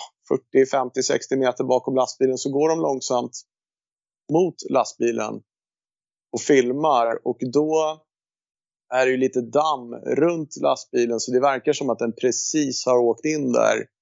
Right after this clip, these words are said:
ja, alltså tio sekunder kanske innan de börjar filma, var på det damm, eh, kring lastbilen.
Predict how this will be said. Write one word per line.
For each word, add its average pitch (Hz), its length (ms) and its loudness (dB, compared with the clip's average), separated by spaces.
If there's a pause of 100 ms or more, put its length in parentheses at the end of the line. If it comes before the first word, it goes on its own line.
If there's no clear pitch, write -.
(480)
ja, - 300 0
alltså 120 320 -2
tio 120 240 2
sekunder 110 460 0
kanske 110 580 -2 (340)
innan 135 420 0
de 117 200 2
börjar 113 220 0
filma, 120 420 0
var 113 200 0
på 113 160 -6
det 110 320 0 (960)
damm, 113 400 0 (420)
eh, 107 440 -2 (600)
kring 110 420 0 (260)
lastbilen. 113 720 -2